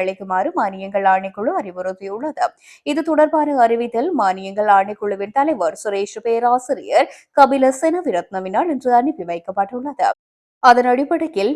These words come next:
நான்கு பீடாதிபதிகள், இரண்டு முன்னாள் பீடாதிபதிகள் மற்றும் வெளிவாரி விண்ணப்பதாரி ஒருவர் உட்பட துணைவேந்தர் பதவிக்காக விண்ணப்பித்து ஏழு பேருக்குமாறு நேர்முக தேர்வு எதிர்வரும் டிசம்பர் ஏழாம் தேதி நடைபெறவுள்ள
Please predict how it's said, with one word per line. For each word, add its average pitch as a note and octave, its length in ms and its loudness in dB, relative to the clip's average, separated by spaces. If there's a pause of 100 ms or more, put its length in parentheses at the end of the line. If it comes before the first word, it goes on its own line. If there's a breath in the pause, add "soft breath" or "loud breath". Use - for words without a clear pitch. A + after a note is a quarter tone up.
நான்கு G3 360 0
பீடாதிபதிகள், G3+ 760 0 (180)
இரண்டு C4+ 300 0 (140)
முன்னாள் G3 340 -2
பீடாதிபதிகள் A#3+ 800 -2 (120)
மற்றும் G#3 360 -2
வெளிவாரி F#3+ 480 2
விண்ணப்பதாரி A#3+ 680 -6
ஒருவர் G#3+ 340 -6
உட்பட B3 260 -4 (520 loud breath)
துணைவேந்தர் D#4 600 2
பதவிக்காக C#4 640 2
விண்ணப்பித்து F#3+ 480 -6 (120)
ஏழு F#3 200 -6
பேருக்குமாறு G#3+ 600 -2
நேர்முக F#3 480 -8
தேர்வு D4 340 -2 (400 loud breath)
எதிர்வரும் C4+ 480 2
டிசம்பர் B3 420 0 (120)
ஏழாம் D#4+ 340 -2
தேதி A#3+ 340 -4
நடைபெறவுள்ள F#3+ 720 -2